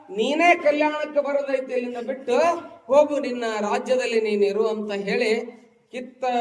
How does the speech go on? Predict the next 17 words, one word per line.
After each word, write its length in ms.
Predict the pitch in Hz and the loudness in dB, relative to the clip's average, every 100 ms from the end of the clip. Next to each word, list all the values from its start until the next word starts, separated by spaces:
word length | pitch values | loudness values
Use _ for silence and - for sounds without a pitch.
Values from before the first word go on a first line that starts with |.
| 220 208 202 | 0 0 -4
ಅಡಿಯನ್ನ 480 | 185 202 277 285 285 | -4 -2 0 0 -2
ಮತ್ತೆ 640 | 254 240 262 - - _ 349 320 | -6 -6 -8 -12 -20 _ 2 2
ಹೊಳ್ಳಿಡೋದಲ್ಲ, 640 | 277 277 269 269 240 214 214 | 2 -2 -2 -2 -2 -2 -2
ಬಿಟ್ಟ 260 | 285 - | -6 -4
ಬಾವಣವನ್ನ 760 | 285 269 262 262 254 247 254 247 | -2 0 0 -2 -4 -4 -8 -6
ನಾವು 200 | 226 214 | -4 -4
ಮರಳಿ 380 | 202 269 302 262 | 0 0 -2 -2
ಬಿಡುವಂತವರಲ್ಲ, 800 | 262 254 254 247 233 214 214 226 220 302 - - - | 0 2 0 -2 -2 -2 2 4 4 2 -2 -16 -4
ಅದಕ್ಕೆ 300 | 214 269 277 | 2 4 4
ನೀನು 260 | 277 262 220 | 0 0 0
ನಿನ್ನ 220 | 208 196 | 0 0
ರಾಜ್ಯಕ್ಕೆ 580 | 185 202 254 302 349 - | 0 2 0 -2 -6 -4
ಹೋಗು 260 | 247 269 269 | -4 0 2
ಅಂತ 220 | 262 247 | 2 0
ಹೇಳಿ 440 | 214 208 233 214 - - - _ - _ | -2 -2 -2 -2 -6 -12 -20 _ -20 _
ಹೊಳ್ಳಿ 260 | 185 240 254 | -2 2 2
ಕಳಿಸ್ಕೊಡ್ತಾನೆ. 1200 | - 214 - - 220 214 214 202 202 190 180 - | 0 -2 -2 -2 -6 -2 0 2 2 -2 -8 -16